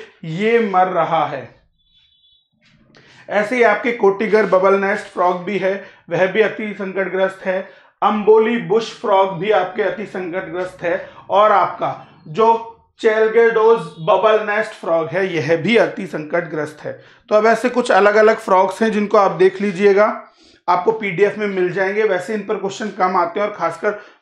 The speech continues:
मेढकों पर क्वेश्चन आता है, तो पिछले दस सालों में एक बार गुंडिया इंडियन फ्रॉग पर क्वेश्चन आया हुआ है, तो यहाँ से आने के चांसेस कम हैं। पर एक बार जब आपको पीडीएफ़ मिले तो इसमें ज़रूर देख लीजिएगा, क्योंकि कुछ बीस प्रकार के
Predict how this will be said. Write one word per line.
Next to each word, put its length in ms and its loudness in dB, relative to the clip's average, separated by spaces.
मेढकों 480 0
पर 100 2
क्वेश्चन 320 -4
आता 240 2
है, 60 4
तो 220 0
पिछले 520 -4
दस 240 0
सालों 220 2
में 120 -4
एक 240 2
बार 220 2
गुंडिया 380 0
इंडियन 320 -2
फ्रॉग 320 -4
पर 80 0
क्वेश्चन 340 -4
आया 220 -2
हुआ 240 -8
है, 140 -12
तो 80 2
यहाँ 320 2
से 440 -4
आने 200 0
के 100 -4
चांसेस 460 -4
कम 260 -2
हैं। 240 -4
पर 120 4
एक 180 2
बार 160 2
जब 160 2
आपको 260 2
पीडीएफ़ 500 -4
मिले 240 -2
तो 140 -2
इसमें 300 -2
ज़रूर 400 0
देख 220 -8
लीजिएगा, 420 -8
क्योंकि 460 -6
कुछ 300 -2
बीस 240 -2
प्रकार 380 0
के 200 0